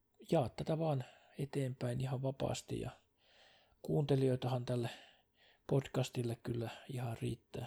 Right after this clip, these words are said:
ääretön määrä. Jep, mutta kiitos Raamattu tänään podcastien kuuntelemisesta. Mun tarkoitus on, ö,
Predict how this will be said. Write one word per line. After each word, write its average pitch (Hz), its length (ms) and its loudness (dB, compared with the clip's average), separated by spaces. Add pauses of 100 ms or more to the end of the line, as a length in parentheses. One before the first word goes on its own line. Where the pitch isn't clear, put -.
(960)
ääretön 123 440 -2
määrä. 117 400 -2 (2000)
Jep, 175 260 0 (160)
mutta 156 260 0
kiitos - 500 4 (520)
Raamattu 175 380 4
tänään 156 520 2
podcastien 147 580 2
kuuntelemisesta. 143 920 4 (540)
Mun 156 140 2
tarkoitus 165 480 6
on, 147 400 6
ö, 135 220 6